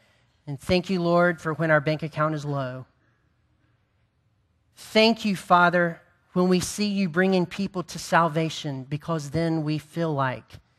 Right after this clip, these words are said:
what we are doing here matters not only to the world, but to you. Thank you, Father, when people join the church, we give thanks for each and every one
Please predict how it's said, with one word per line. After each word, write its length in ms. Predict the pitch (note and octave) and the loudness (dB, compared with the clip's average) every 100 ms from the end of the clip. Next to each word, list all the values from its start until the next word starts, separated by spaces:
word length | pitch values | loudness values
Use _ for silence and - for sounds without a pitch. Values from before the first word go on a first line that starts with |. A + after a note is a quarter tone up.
| _ _ _ _ _ _ | _ _ _ _ _ _
what 180 | F3+ F3 | -2 0
we 140 | E3+ | 2
are 100 | E3 | 0
doing 380 | D3+ D#3 D#3+ D3+ | 0 0 0 0
here 440 | - C3+ B2+ A#2 - _ - | -2 -8 -8 -10 -16 _ -6
matters 760 | D3 D3+ D3 C#3 B2 A#2 - _ _ _ - | 0 2 2 -2 -8 -12 -18 _ _ _ -2
not 300 | D#3 F3 F#3+ | 4 4 4
only 380 | F#3 G3 G3 E3 | 2 2 2 -2
to 200 | D3+ F3 | -4 -8
the 80 | D3 | -6
world, 560 | C#3+ D#3 C#3 A#2 B2 _ _ _ - | -4 -4 -4 -8 -14 _ _ _ -8
but 160 | A#2 - | -8 -6
to 140 | D3 | -12
you. 340 | C3+ C#3+ C3 B2 _ _ _ _ _ _ _ _ _ _ _ _ | -10 -10 -12 -16 _ _ _ _ _ _ _ _ _ _ _ _
Thank 240 | A3 G#3+ A3 | 4 4 2
you, 80 | |
Father, 340 | G3 G#3 G3+ G3+ | 6 8 8 8
when 160 | F#3 | 2
people 320 | F3 G#3 G3+ G3+ | 0 -2 -4 -4
join 360 | D#3+ G#3 G#3+ | 0 0 2
the 80 | F3+ | 0
church, 600 | - D#3 B2+ A#2+ - - _ _ _ _ _ _ _ _ _ - | -2 -4 -4 -6 -12 -14 _ _ _ _ _ _ _ _ _ 0
we 160 | F#3 | 2
give 180 | G3 G3 | 4 0
thanks 440 | - G#3 G3 D#3+ | 2 2 2 0
for 160 | - D#3+ | -6 -6
each 320 | F#3+ F#3 - - | -4 -4 -4 -4
and 140 | E3+ | -2
every 260 | E3 D#3+ D#3+ | -2 -4 -2
one 480 | D3+ D3 C3 B2 | -2 -2 -2 -8